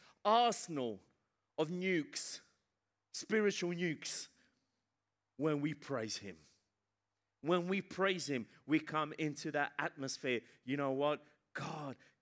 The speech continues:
He will do what seems impossible into possible. Amen? At all times, let's have a spirit of thanksgiving in our lives. Let's have a spirit of thanksgiving in our lives. No matter what's going on around us, friends, "But Pastor John, it's so hard. It's so hard.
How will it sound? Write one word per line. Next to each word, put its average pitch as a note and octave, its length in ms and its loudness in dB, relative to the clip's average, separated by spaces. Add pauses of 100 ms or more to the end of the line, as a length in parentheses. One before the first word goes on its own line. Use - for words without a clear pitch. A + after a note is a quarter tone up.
He D#3+ 220 -2
will C#3 220 0
do C#3 240 0
what B2+ 160 -8
seems D#3+ 340 -8 (340)
impossible D3+ 760 -2 (220)
into C3 520 -2 (280)
possible. G#2 640 -8
Amen? D#3+ 320 0 (1400)
At D3 120 2
all F#3 140 4
times, D3 520 -2
let's C#3 160 -2
have D#3 140 0
a D3 60 -2
spirit D#3+ 300 -2
of D3 100 -4
thanksgiving C3 760 -6
in B2+ 120 -4
our A2+ 220 -4
lives. G#2 560 -6 (300)
Let's C3+ 160 -2
have D#3+ 180 0
a D3 60 -2
spirit C#3 340 -2
of C3+ 80 -6
thanksgiving B2 760 -6
in B2 140 -2
our A2+ 160 -2
lives. G2+ 320 -6
No A2 60 -10
matter A#2 160 -2
what's C3 160 -8
going D3+ 160 -8
on D#3 100 -4
around C3+ 320 0
us, G2+ 240 -6 (400)
friends, C#3 340 0
"But C#3 160 -6
Pastor C#3 260 -6
John, C3 200 -4
it's B2 80 -6
so C3+ 160 -2
hard. B2+ 480 0
It's - 120 -10
so C#3 180 -4
hard. C3+ 400 0